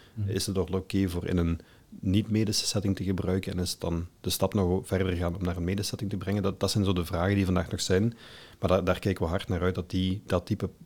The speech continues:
Speaker 2: ehm, informatie gaat komen. Momenteel ook de informatie die we verzamelen via een, een wearable is relatief beperkt,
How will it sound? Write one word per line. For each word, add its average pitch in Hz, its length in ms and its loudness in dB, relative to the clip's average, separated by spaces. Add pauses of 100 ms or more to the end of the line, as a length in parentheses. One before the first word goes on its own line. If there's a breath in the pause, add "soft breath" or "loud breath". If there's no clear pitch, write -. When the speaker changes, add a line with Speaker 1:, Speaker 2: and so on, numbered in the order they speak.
(120)
Speaker 2:
ehm, 85 360 -2
informatie 90 600 -2
gaat 87 140 -6
komen. 107 320 -2 (680 loud breath)
Momenteel 98 460 4
ook 113 220 2
de 92 280 2
informatie 92 480 -2
die 101 100 2
we 92 60 2
verzamelen 107 720 0
via 110 280 0
een, 107 220 0
een 98 140 2
wearable 101 320 0
is - 200 -2
relatief - 500 -4 (400)
beperkt, - 680 -4